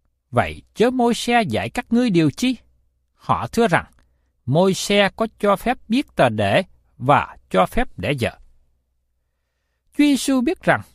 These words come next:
những người Pha-ri-si hỏi vấn đề ly dị bởi vì họ muốn quay trở lại với sách Phục truyền Luật Lệ Ký đoạn hai mươi bốn,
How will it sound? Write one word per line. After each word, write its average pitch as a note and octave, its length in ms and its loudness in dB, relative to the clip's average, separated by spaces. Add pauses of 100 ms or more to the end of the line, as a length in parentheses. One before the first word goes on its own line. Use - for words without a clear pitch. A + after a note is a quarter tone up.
(120)
những G#3 220 0
người F3 160 2
Pha-ri-si A#3 760 -2
hỏi D#3+ 380 -4
vấn D4 200 -6
đề D#3 240 2
ly F#3+ 320 -4
dị G#2+ 200 -2 (300)
bởi C3+ 320 -2
vì B2 180 0
họ A2 440 -2 (380)
muốn C4 260 -2
quay A#3 200 2
trở C#3 220 -2
lại A2 360 -4
với G#3 220 -2
sách - 200 -6 (100)
Phục - 220 -6
truyền C#3+ 220 2
Luật A#2+ 200 -6
Lệ G#2 120 -4
Ký C4+ 400 -4
đoạn E2+ 220 -4
hai G3+ 240 -2
mươi G3+ 180 -2 (260)
bốn, G3+ 200 0